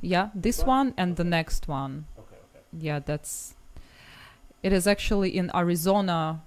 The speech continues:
Speaker 1: right before the corona hits, because he has a center in Arizona.
Speaker 2: Oh, cool.
Speaker 1: Yeah.
Speaker 2: Okay. And that's, is that by chance n-, with some of the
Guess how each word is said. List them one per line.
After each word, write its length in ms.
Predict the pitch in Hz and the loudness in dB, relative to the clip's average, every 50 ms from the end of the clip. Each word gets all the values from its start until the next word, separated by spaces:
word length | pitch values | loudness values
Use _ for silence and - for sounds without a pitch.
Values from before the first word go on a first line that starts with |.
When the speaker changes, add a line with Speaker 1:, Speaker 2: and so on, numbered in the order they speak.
| - - _ - | -20 -20 _ -4
Speaker 1:
right 340 | 175 175 170 165 165 156 147 | 0 0 2 2 0 -2 -4
before 520 | 170 160 - - 175 165 165 165 160 160 | -6 -6 -6 -4 -2 0 0 2 0 0
the 100 | 156 - 156 | 0 -2 -4
corona 400 | - - 160 160 165 175 196 214 | -2 0 0 2 2 0 0 0
hits, 400 | - - - 262 262 262 - - | 0 0 0 0 -2 -4 -6 -8
because 380 | - - - - 160 151 156 - | -6 -4 -4 -4 -4 -6 -6 -8
he 140 | - 185 165 | -6 -4 -2
has 200 | - 175 156 156 | -2 -2 -2 -4
a 40 | 151 - | -8 -10
center 360 | - 170 165 165 - 160 160 | -8 -6 -6 -6 -6 -6 -6
in 180 | - 160 160 160 - | -6 -6 -8 -8 -6
Arizona. 580 | 156 165 165 165 160 156 156 160 175 196 254 269 - - - - - _ _ _ _ - - - _ _ 123 | -4 -4 -4 -4 -4 -4 -4 -4 -4 -4 -6 -6 -8 -10 -12 -12 -20 _ _ _ _ -20 -20 -20 _ _ -20
Speaker 2:
Oh, 140 | 123 127 117 - | -20 -20 -20 -20
cool. 380 | - - 135 127 117 104 92 - - 147 156 | -16 -12 -10 -10 -8 -10 -12 -14 -14 -12 -8
Speaker 1:
Yeah. 240 | 160 160 147 139 143 | -8 -6 -6 -6 -8
Speaker 2:
Okay. 160 | 151 107 90 - - - _ _ _ _ _ _ _ _ _ _ _ _ _ - - - - - - - - | -10 -12 -12 -14 -18 -20 _ _ _ _ _ _ _ _ _ _ _ _ _ -20 -20 -20 -20 -20 -20 -14 -8
And 160 | - 156 156 156 | -6 -4 -4 -2
that's, 280 | 156 165 170 170 - - | -4 -4 -4 -6 -8 -8
is 200 | - 160 131 117 | -6 -4 -2 0
that 200 | 185 208 220 - | 0 0 0 -2
by 140 | 240 262 | -2 -4
chance 460 | 254 - - 220 214 214 208 - - - - - - - - - | -4 -4 -4 -4 -4 -4 -6 -8 -14 -18 -20 -20 -20 -20 -18 -12
n-, 280 | 160 156 139 139 135 - _ _ - - | -8 -6 -6 -6 -8 -10 _ _ -14 -10
with 340 | 135 131 151 156 151 - | -4 -4 -4 -4 -4 -6
some 280 | - - - 160 151 147 | -10 -6 -4 -2 -2 -2
of 160 | 143 127 120 | -4 -4 -4
the 300 | 131 131 127 123 123 117 | -4 -4 -4 -4 -6 -8